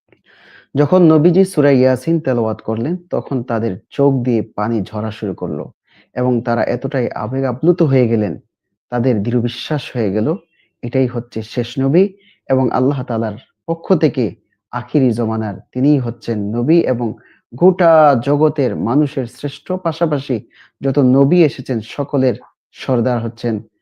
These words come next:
মুহাম্মদ সাল্লাল্লাহু আলাইহি সাল্লাম। সুতরাং তারা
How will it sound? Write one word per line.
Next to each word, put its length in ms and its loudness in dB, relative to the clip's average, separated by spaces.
মুহাম্মদ 440 -2
সাল্লাল্লাহু 600 -4
আলাইহি 200 -6
সাল্লাম। 360 -2
সুতরাং 380 2
তারা 200 2